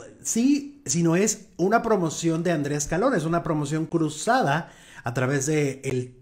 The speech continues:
Instagram de Magda Producer hacia el Instagram de Andy Escalona. Ah, perdón, pero sí hay un poco de mal gusto en esto, creo yo. Es un poco como lo puedo definir.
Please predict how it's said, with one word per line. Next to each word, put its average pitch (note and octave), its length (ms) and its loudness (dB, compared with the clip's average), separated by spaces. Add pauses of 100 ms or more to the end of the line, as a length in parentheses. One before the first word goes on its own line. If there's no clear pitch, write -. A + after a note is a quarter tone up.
(100)
Instagram F3 680 2
de C3+ 100 -4
Magda D3+ 320 -2
Producer F3+ 560 0
hacia D3+ 380 -2
el D3+ 120 -2
Instagram C#3+ 640 -4
de A#2 140 -6
Andy A2 240 -6
Escalona. C#3 560 -2 (1200)
Ah, D#3+ 240 -2
perdón, F3+ 680 6 (1040)
pero F3 240 4
sí - 300 2
hay G#3 320 4 (420)
un F3 160 -2
poco - 320 4
de D#3+ 100 2
mal C3 200 -4
gusto A#2+ 340 -8
en G2+ 100 -14
esto, - 320 -12
creo G2 280 -16
yo. - 140 -14 (760)
Es C#3+ 180 -4
un E3 140 2
poco D3+ 280 -2
como C3 200 -2
lo A#2+ 180 -2
puedo C3+ 300 2
definir. G2+ 540 -8